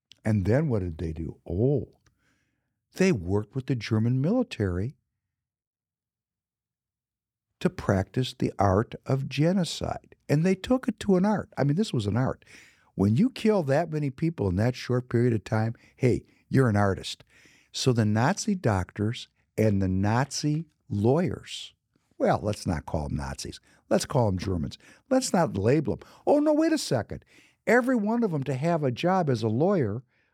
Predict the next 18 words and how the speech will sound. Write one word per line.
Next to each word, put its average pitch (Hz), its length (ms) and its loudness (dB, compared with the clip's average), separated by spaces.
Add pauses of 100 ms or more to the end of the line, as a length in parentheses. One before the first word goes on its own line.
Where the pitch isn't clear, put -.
(100)
or 131 140 4
as 120 140 2
a 120 60 2
doctor, 156 520 -2 (320)
had 269 160 2
to 269 60 2
join 220 260 2
the 240 80 2
Nazi 269 380 0
Party. 131 460 -4 (800)
Otherwise, 254 440 4
they 214 120 2
couldn't 190 260 0
practice 170 420 -2
medicine 165 320 0
or 180 40 0
practice 175 480 -2
law. 208 240 2